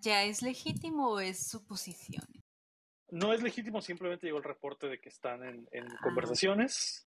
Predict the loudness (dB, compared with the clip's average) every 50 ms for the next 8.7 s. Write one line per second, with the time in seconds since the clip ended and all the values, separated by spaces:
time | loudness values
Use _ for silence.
0 | _ _ -12 -10 -10 -10 -12 -16 -20 _ _ _ _ _ _ _ _ _ -4 -4
1 | -4 -2 -2 0 0 0 0 0 0 0 0 0 0 0 -2 -4 -12 -10 -6 -2
2 | -2 0 0 -2 -4 -8 -16 -14 -12 -10 -10 -10 -12 -14 -12 -8 -6 -4 -4 -4
3 | -6 -8 -12 -12 -12 -10 -8 -6 -4 -4 -4 -4 -4 -4 -2 0 2 4 4 4
4 | 4 4 2 2 0 -2 -2 -4 -6 -8 -10 -14 _ _ _ _ _ _ _ _
5 | _ -12 -4 0 2 4 6 6 6 4 4 6 6 6 6 4 2 -2 -8 -4
6 | -6 -6 -6 _ -2 0 0 0 -2 -6 -8 -8 -8 -10 _ -10 -8 -8 -6 -8
7 | -10 -12 _ _ _ _ _ _ _ -12 -10 -8 -8 -8 -10 -12 -14 -14 -16 -16
8 | _ _ -8 -8 -6 -6 -8 -8 -8 -8 -6 -6 -8 -8